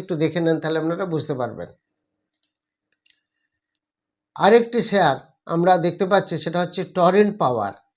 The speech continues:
এই টরেন্ট পাওয়ার কিন্তু অনেকটা পড়ে গেছে, আপনারা দেখবেন। টরেন্ট পাওয়ারটা অনেকটা পড়ে যাওয়ার জন্য এই স্টকটা, আহ, আগামী দিনে হয়তো একটা ভালো পরিবর্তন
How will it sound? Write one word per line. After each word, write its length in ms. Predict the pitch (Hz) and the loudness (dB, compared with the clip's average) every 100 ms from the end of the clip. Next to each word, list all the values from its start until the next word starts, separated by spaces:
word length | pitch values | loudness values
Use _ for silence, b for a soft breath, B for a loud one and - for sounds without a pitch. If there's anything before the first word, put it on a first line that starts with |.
| _ _ _ _ | _ _ _ _
এই 120 | 170 | -8
টরেন্ট 460 | 165 180 175 214 226 | -2 2 4 4 4
পাওয়ার 340 | 214 208 214 202 226 _ _ _ | 4 4 4 2 -2 _ _ _
কিন্তু 220 | 196 190 208 | -4 0 0
অনেকটা 400 | 170 202 202 214 | 2 2 2 -2
পড়ে 260 | - 180 180 | 0 0 2
গেছে, 160 | 170 170 160 | 2 0 0
আপনারা 220 | 165 160 | 0 0
দেখবেন। 380 | 160 156 185 185 202 _ _ _ _ - | 0 -2 -2 -4 -8 _ _ _ _ 0
টরেন্ট 320 | 170 190 208 208 | 4 4 4 6
পাওয়ারটা 340 | 208 202 214 185 | 4 4 2 2
অনেকটা 260 | 185 185 190 | 2 0 -4
পড়ে 300 | - 180 196 | 0 2 4
যাওয়ার 260 | 214 196 | 4 2
জন্য 260 | 147 139 123 113 - _ _ _ _ - | 0 -2 -4 -8 -12 _ _ _ _ -2
এই 120 | 196 | -2
স্টকটা, 520 | - 208 196 - 202 196 196 - _ _ _ | 0 0 0 2 6 6 4 -4 _ _ _
আহ, 280 | - - 147 - - 160 | -10 -6 -6 -8 -4 0
আগামী 280 | 185 202 | 4 4
দিনে 300 | 196 202 190 175 175 - - | 4 4 2 0 -6 -16 -8
হয়তো 200 | 165 170 | -4 -2
একটা 200 | 175 185 | -2 -2
ভালো 300 | 160 147 185 185 | 0 2 2 2
পরিবর্তন 580 | 185 185 185 185 185 | 0 0 0 0 -2